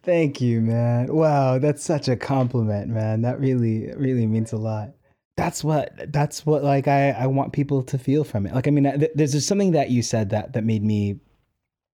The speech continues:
that made me think of something. Like, it's important that we, uh, also give thanks to our elders. There's, there's a man that I met only once, but he had a really profound impact on my life, and he died. May God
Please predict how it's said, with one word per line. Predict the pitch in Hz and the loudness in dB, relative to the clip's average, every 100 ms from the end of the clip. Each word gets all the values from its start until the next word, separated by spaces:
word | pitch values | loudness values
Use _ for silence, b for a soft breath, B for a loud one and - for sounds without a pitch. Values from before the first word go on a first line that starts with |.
| _ _ - | _ _ -4
that | |
made | 120 123 | 0 2
me | 113 | 0
think | - 123 110 | -2 -2 -2
of | |
something. | 98 117 104 107 | -4 -4 -2 -4
Like, | 101 101 101 - b b b _ | -2 -4 -6 -18 b b b _
it's | 147 - | -6 -4
important | 151 - 170 156 | -6 0 0 0
that | 123 135 | -2 0
we, | 127 123 | 2 2
uh, | 120 - | 0 0
also | 131 123 127 117 110 - _ _ | -2 0 0 2 2 -2 _ _
give | 139 110 | -4 -4
thanks | - 131 110 - | -2 -2 -2 -6
to | - | -4
our | 107 | -4
elders. | - 110 104 104 104 - - | -2 -2 -2 -4 -6 -10 -6
There's, | 127 120 - | -2 -2 -4
there's | 139 123 | -4 -2
a | 127 | 0
man | 131 135 135 127 | 2 2 2 0
that | 120 - | 0 0
I | 113 | 0
met | 113 113 | 2 0
only | 127 120 117 | 0 0 0
once, | 110 110 98 - - - - | 0 -2 -4 -10 -12 -16 -14
but | 120 107 - | -6 -6 -6
he | - | -4
had | 113 117 117 | -2 -2 -4
a | - | -6
really | 113 160 185 | -4 -2 -2
profound | 147 131 113 123 120 | -2 -4 -4 -2 0
impact | 113 107 113 104 | -2 -2 -6 -4
on | 107 | -6
my | 98 | -4
life, | 101 101 104 | -4 -4 -6
and | 107 | -6
he | 110 | -6
died. | 104 113 110 107 104 - b b | -2 -2 0 -2 -6 -16 b b
May | 110 | -4
God | 101 120 110 98 | -2 0 -2 -4